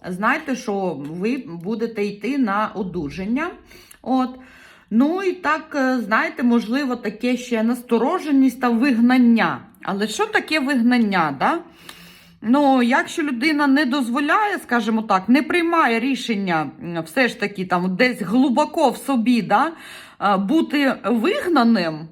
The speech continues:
да, тобто не каже: "Окей собі, окей", <laughs> от, то неможливо людину звідкись, ну, скажімо так, вигнати, да. От, тут, скоріш за те, що, м, все ж таки час,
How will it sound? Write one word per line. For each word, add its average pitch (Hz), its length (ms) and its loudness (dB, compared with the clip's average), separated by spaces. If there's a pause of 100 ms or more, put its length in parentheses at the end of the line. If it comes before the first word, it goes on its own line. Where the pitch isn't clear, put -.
(120)
да, 226 380 -4
тобто 180 680 -2
не 226 380 -2
каже: 185 400 0 (100)
"Окей 202 460 -2
собі, 143 440 -8 (200)
окей", 208 560 -2 (240)
<laughs> - 220 -16
от, 185 340 0
то 220 180 0
неможливо 359 640 2
людину 294 520 2
звідкись, 294 720 -4
ну, 302 380 -2
скажімо 254 400 0
так, - 220 -4
вигнати, 180 560 -2
да. 214 260 0 (460)
От, 180 340 -2
тут, 427 200 -2
скоріш 294 340 0
за 247 160 0
те, 359 300 -2
що, 254 340 0 (140)
м, 196 240 0
все 269 200 -2
ж 277 80 -6
таки 233 240 -2
час, 233 360 0